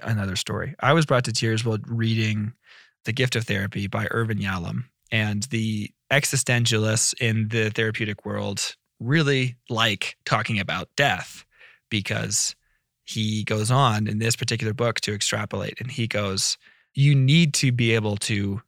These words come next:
address it. You need to be able to talk about it. Because when you don't, what you are doing is you are abandoning the other person to face it alone.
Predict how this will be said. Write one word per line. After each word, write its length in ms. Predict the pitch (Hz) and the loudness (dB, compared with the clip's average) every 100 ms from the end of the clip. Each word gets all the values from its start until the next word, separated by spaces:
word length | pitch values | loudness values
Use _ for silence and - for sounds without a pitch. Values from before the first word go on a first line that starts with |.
| - | -8
address 520 | 107 104 104 98 - | -6 -4 -2 -2 0
it. 140 | - - _ _ _ _ _ | -2 -6 _ _ _ _ _
You 120 | 113 | -2
need 220 | 117 123 | 2 2
to 80 | 127 | 2
be 60 | 123 | 0
able 100 | 110 | 0
to 20 | |
talk 260 | 107 - - | -2 -4 -4
about 220 | - 92 | -6 -4
it. 140 | 110 - - - - - | -6 -10 -20 -20 -20 -2
Because 320 | 117 117 107 - _ | 0 2 -2 -6 _
when 340 | 127 120 143 165 | -2 4 6 8
you 220 | 147 139 | 8 4
don't, 680 | 117 123 110 87 - - - _ _ _ _ | 4 2 2 -2 -6 -8 -8 _ _ _ _
what 300 | 113 127 - | 0 2 2
you 320 | 139 127 120 | 2 2 4
are 240 | 113 110 107 | 4 2 0
doing 540 | 117 123 120 107 104 | 0 0 2 2 0
is 120 | 104 | -2
you 120 | 107 104 | -2 -2
are 140 | 101 | -4
abandoning 880 | 98 117 113 120 131 113 104 104 107 | -6 -4 0 4 4 2 0 -2 -4
the 140 | 110 - | -6 0
other 260 | 123 127 123 | 2 2 0
person 420 | 104 101 107 104 | -2 -2 -2 -6
to 100 | 107 | -8
face 260 | - 95 - | -6 -4 -4
it 140 | - - | -6 -8
alone. 400 | 98 92 90 | -6 -6 -8